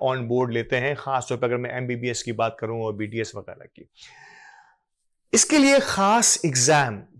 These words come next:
admission test जिसे हम कहते हैं, इनकी अपनी percentages जो इनके intermediate की होती हैं, इनके साथ साथ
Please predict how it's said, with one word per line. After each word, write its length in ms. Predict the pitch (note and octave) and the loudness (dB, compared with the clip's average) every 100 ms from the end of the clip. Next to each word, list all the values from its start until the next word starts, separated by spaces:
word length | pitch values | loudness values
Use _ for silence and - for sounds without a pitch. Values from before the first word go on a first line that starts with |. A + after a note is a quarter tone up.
| C#3+ B2 D3+ | -10 -4 0
admission 480 | D#3+ G3+ - A3+ | 4 4 4 2
test 340 | G3+ - G3+ F3 | 2 2 2 2
जिसे 240 | D3 E3 | -2 0
हम 120 | C#3+ | 0
कहते 300 | B2 A2 G#2 | 0 -4 -2
हैं, 220 | B2 F#3 - - | -4 -4 -12 -12
इनकी 320 | B2+ A#2+ C#3 C#3+ | -8 -6 -4 -2
अपनी 240 | C3 D3 | -2 -2
percentages 640 | C#3+ C3 C#3 B2 C3 C3 E3 | 0 2 0 0 0 0 0
जो 140 | B2+ | 0
इनके 200 | A#2+ C3 | -2 -2
intermediate 520 | A#2+ B2 A#2+ A#2 B2+ | -6 -4 -6 -4 -4
की 60 | C3+ | -2
होती 220 | A#2+ A#2 | -4 -4
हैं, 80 | E3 | -8
इनके 120 | D3+ | -8
साथ 260 | D3 C3+ B2+ | -6 -4 -4
साथ 160 | D#3 | -4